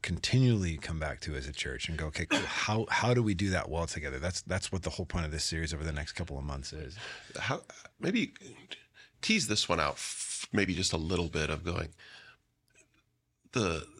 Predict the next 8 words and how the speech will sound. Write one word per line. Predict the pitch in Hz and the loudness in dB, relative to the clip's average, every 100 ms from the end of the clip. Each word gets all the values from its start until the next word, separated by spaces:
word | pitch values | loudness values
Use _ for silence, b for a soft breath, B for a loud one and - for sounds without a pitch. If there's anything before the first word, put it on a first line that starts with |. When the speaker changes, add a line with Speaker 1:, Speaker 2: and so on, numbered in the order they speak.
| - | -2
Speaker 2:
the | 101 | 0
declaration | - 139 - 120 92 87 - | 2 2 4 6 6 6 2
of | 82 | 2
all | 71 80 | 2 4
authority | 90 - - 73 71 - - | 2 0 0 0 0 -4 0
Speaker 1:
Mm-hmm. | - 82 67 76 - B B B B _ _ _ | 0 0 -4 -8 -14 B B B B _ _ _
Speaker 2:
and | - 101 98 | 4 4 4
the | 87 92 87 80 82 | 4 4 4 2 0